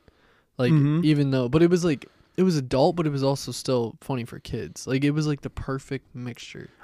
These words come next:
Speaker 2: Like, I'm,
Speaker 1: Like,
Speaker 2: I'm
Speaker 1: it was
Speaker 2: still,
Speaker 1: so well written.
Speaker 2: I'm still discovering jokes I, uh, that I've never gotten till now.
Speaker 1: Yeah.
Speaker 2: Like, I'll rewatch,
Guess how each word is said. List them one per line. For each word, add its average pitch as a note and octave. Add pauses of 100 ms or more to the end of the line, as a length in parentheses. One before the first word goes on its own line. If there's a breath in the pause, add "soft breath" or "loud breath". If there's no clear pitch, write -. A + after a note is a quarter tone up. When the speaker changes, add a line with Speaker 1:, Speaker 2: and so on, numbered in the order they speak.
(100)
Speaker 2:
Like, D3
I'm, C#3+
Speaker 1:
Like, C3+
Speaker 2:
I'm D3
Speaker 1:
it E3+
was D3
Speaker 2:
still, D3+
Speaker 1:
so D#3+
well C#3
written. B2
Speaker 2:
I'm D#3
still E3+
discovering D3
jokes B2
I, A#2+
uh, -
that B2
I've B2+
never C3
gotten B2
till A2+
now. G#2 (100)
Speaker 1:
Yeah. D3+
Speaker 2:
Like, C#3
I'll C#3
rewatch, C3